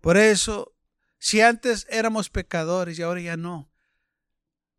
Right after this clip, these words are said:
y alguien dice, "Hey, yo me acuerdo que tú eras esto y andabas así". Sí, andaba ya y era así, pero ahora ya no. Y le decimos, "¿Por qué?". Porque Cristo Jesús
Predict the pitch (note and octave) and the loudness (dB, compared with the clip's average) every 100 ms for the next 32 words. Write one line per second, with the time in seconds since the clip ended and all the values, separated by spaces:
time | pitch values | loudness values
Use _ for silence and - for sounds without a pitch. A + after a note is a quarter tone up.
0 | _ - F#3 F#3+ F#3+ F#3+ C#4+ E4 E4+ F4+ | _ -4 -2 -2 -6 -2 2 2 4 4
1 | D#4+ F4 F4+ E4+ D4+ C4 E4 E4 D#4 C4 | 4 4 4 2 0 -2 -2 2 2 0
2 | D#4+ C#4 D4+ C#4+ D4 D4+ C4+ B3+ - - | -6 -10 -6 -6 -4 -4 -6 -6 -10 -8
3 | A#3+ A3+ - _ _ _ _ _ _ _ | -6 -8 -12 _ _ _ _ _ _ _
4 | _ _ G#3 G#3+ A3 D#4+ D#4 C#4 A#3+ A3 | _ _ 0 2 6 8 8 6 2 -4
5 | - A3+ B3 D#4+ C#4+ - A#3 - D#3 D#3+ | -6 0 6 6 6 2 -2 -6 -4 0
6 | F#3 F#3 F#3 C#3 A#2 - - - _ _ | 2 2 -2 -4 -6 -14 -18 -18 _ _
7 | _ _ _ F3+ D3+ C3+ - D3 D#3 - | _ _ _ -10 -10 -10 -8 -8 -6 -6
8 | D3 C#3 C#3 C3 D#3 C#3+ C#3+ - B3 D4+ | -6 -6 -10 -8 -8 -4 -6 2 8 8
9 | C#4 C#4+ G#3 E3+ - C4+ E3 - - | 6 4 4 4 4 2 2 -4 -14